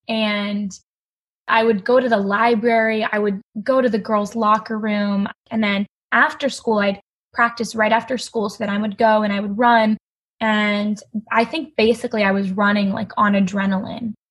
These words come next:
And soon enough, my body kind of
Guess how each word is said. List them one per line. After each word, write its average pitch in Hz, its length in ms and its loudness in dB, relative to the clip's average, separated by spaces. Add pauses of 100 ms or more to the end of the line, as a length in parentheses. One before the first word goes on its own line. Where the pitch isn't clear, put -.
(340)
And 208 300 0
soon 254 320 0
enough, 226 460 2
my 202 180 0
body 214 540 0
kind 202 260 -6
of 196 140 -4